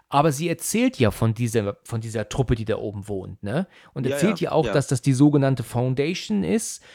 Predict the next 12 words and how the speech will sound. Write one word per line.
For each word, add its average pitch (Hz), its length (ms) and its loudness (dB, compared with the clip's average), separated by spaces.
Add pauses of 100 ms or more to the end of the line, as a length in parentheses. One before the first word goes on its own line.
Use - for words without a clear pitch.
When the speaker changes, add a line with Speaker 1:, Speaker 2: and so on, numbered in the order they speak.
(260)
Speaker 1:
ähm, 139 160 -10
eine 135 200 -2
Speaker 2:
Mhm. 147 40 0
Speaker 1:
Gruppe 185 320 -2
von 143 220 0
Leuten, 151 340 2
die 156 80 -6
sich 131 180 -8
damals 160 340 -2
dort 139 140 -6
versammelt 131 540 -2
haben, 196 360 2